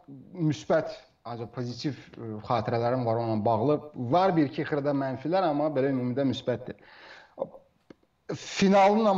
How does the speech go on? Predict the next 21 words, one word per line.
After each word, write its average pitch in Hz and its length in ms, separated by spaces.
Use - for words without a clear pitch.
bağlı 170 480
Məndə 139 200
varam 135 280
birdən 135 320
söhbət 110 360
gedir 110 240
də. 139 160
Hmm, 120 420
ona 190 300
bağlı 170 280
belə 170 120
sual 160 280
verəndə 147 400
biraz 151 300
belə 135 180
uzun 131 240
cavab 117 240
verəm. 156 220
Deyirəm, 151 240
bəzi 156 400
boks 165 260